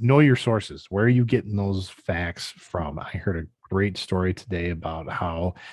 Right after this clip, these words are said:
uh, the Russians actually created a situation down in Texas, and we can talk about that on another podcast, but know where you're getting that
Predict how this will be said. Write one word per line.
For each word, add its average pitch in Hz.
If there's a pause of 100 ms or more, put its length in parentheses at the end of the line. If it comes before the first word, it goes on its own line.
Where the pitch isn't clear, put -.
(280)
uh, 104
the 110
Russians 131
actually 95
created 90
a 85
situation 90
down 87
in 98
Texas, -
and -
we 87
can -
talk 82
about 87
that 87
on 95
another 135
podcast, 82
but 85
know 127
where 139
you're 110
getting 95
that 87